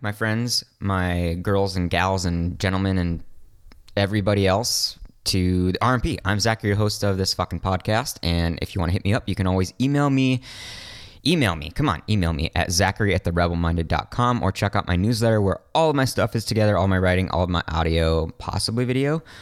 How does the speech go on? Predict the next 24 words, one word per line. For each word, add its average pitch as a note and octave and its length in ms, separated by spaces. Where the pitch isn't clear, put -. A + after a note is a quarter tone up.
Uh, E2+ 800
that F#2+ 220
newsletter F#2 500
is F2 380
on F2 120
Substack A#2 500
at E2+ 260
the F2+ 80
rebel F2 240
minded E2+ 380
dot - 240
substack - 640
dot - 240
com. E2+ 200
And B2 520
we G#2+ 120
are A2 100
here G#2 300
to - 100
question G2 520
the B2 80
mess, A2+ 280
which F#2 220
is F2 300